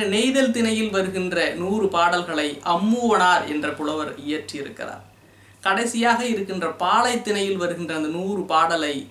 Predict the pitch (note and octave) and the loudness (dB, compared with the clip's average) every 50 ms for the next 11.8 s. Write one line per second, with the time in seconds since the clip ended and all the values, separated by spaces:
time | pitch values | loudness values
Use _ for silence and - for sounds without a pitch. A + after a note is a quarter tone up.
0 | - - E3 E3+ G3 A3 G#3+ - - G3+ G3 F#3+ F#3 F3+ F3+ F3 F3+ F3+ F3+ - | -14 -8 -6 0 0 2 4 4 4 4 4 2 2 0 0 2 4 4 4 2
1 | - D3 D3 D3 D3 D3 C#3 D3+ D3 D3 D3 D3 C#3+ C#3 - C3+ C#3 D3 C#3+ C#3 | 0 -4 -6 -6 -6 -6 -6 -4 -4 -4 -2 -4 -4 -6 -6 -8 -6 -6 -8 -8
2 | - - - - - - - - - - - - _ _ - _ _ - - - | -10 -12 -14 -14 -14 -16 -16 -16 -16 -16 -20 -20 _ _ -20 _ _ -20 -20 -20
3 | - - - F#3+ G#3 A3+ A3 F#3 D3+ - F3 G3 A3+ B3+ C4+ C#4 C#4 C4 B3+ A3+ | -20 -14 -6 0 0 2 4 2 2 2 2 2 2 2 2 4 4 4 4 4
4 | D#3 D3 - - - - - F#3+ G3+ A3+ A3 G#3+ G#3 F#3 E3+ D#3 D3+ E3+ G#3 A3+ | 2 0 -2 -8 -12 -4 2 2 4 4 4 4 2 2 0 0 0 0 -2 -4
5 | A3+ - - - - F#3 G#3 A#3+ C4 C4 A#3+ A#3 A3 G#3+ G#3 F3+ D#3 - E3+ F3 | -8 -12 -18 -12 -4 -2 0 2 2 2 4 4 4 4 2 0 0 2 4 4
6 | F#3 F#3+ G3+ F#3+ F#3 F3 D#3 D#3 D#3 D#3 - E3+ D3+ C#3 C3 - D3+ D#3 E3 E3+ | 4 4 2 2 0 2 2 2 2 2 2 0 -4 -4 -2 -2 -2 -2 -2 -2
7 | E3+ E3+ D#3+ D#3+ D3+ D3+ D#3 F3 G3 G#3+ A3 G#3+ G3+ F#3 F3 D#3 D3+ - D#3 D#3 | -2 -4 -2 -2 -2 -2 -2 -2 -2 -2 -2 -2 -2 -2 -2 -4 -4 -4 0 0
8 | D#3+ E3 F3 F3 E3+ D#3+ D3+ E3 D#3 C3+ C3 - - _ - - - - _ - | 2 2 0 -2 -2 -4 -6 -4 -6 -8 -10 -12 -16 _ -20 -20 -20 -20 _ -14
9 | - - - G3 A3 A#3 B3 A#3 G3+ F#3 E3+ D#3 C#3+ D3 D3 D#3+ D#3+ - D#3+ D#3 | -8 -4 0 2 2 2 2 2 0 0 0 0 0 0 0 0 -2 -4 -6 -4
10 | D3+ D3+ E3+ - - D#3+ D#3+ D#3 D#3+ D#3 D#3 D3+ C#3+ C#3 C#3 C#3 C#3 C#3 C#3+ D3 | -4 -2 -2 -4 -4 -4 -4 -4 -4 -4 -8 -6 -6 -8 -8 -8 -8 -8 -8 -10
11 | - D3 C#3 C3+ C3 C3+ C3+ C3 C3 - - D3 C#3 C3+ C#3 | -10 -10 -10 -10 -8 -6 -6 -8 -8 -10 -10 -10 -8 -8 -8